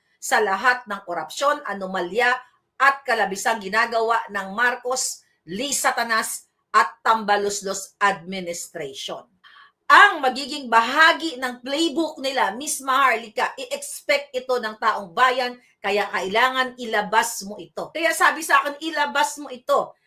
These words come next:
sa taong bayan. Bahagi, Miss Maharlika, ng playbook ni Bangag, Ahas, Tambaluslos ay ang pagpalaya ni Dilima. Oh my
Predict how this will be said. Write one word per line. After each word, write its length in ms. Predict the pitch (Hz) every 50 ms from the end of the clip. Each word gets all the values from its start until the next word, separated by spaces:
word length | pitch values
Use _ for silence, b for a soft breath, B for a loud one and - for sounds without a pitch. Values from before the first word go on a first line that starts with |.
| _ _
sa 220 | - - 269 262
taong 260 | 254 277 247 247 247
bayan. 320 | 226 233 220 220 214 208 180
Bahagi, 600 | 190 214 220 233 302 330 339 294 277 330 339 330 277
Miss 160 | 285 - -
Maharlika, 380 | 277 269 269 254 247 247 240 233
ng 240 | 233 226 226 226 _ -
playbook 500 | 330 311 330 339 320 254 294 311 311 311 262
ni 100 | 262 247
Bangag, 460 | 208 208 202 202 202 220 240 240 - -
Ahas, 320 | 202 202 208 233 247 -
Tambaluslos 560 | - 233 202 202 190 196 185 214 247 233 - _ b b b b b b b b b -
ay 240 | 269 285 302 302 -
ang 300 | 262 269 285 285 240 - _
pagpalaya 1300 | - 269 254 240 214 196 185 - - 247 226 226 233 180 - 240 240 262 294 320 320 320 320 311 320 320 311 311 - - _ _ _ -
ni 480 | 240 254 285 294 285 277 285 269 240 _
Dilima. 960 | _ _ 160 247 262 247 240 240 247 247 240 240 240 214 214 226 262 269 226 185 - _ _ _ _ _
Oh 160 | - 226 254
my 160 | 285 269 220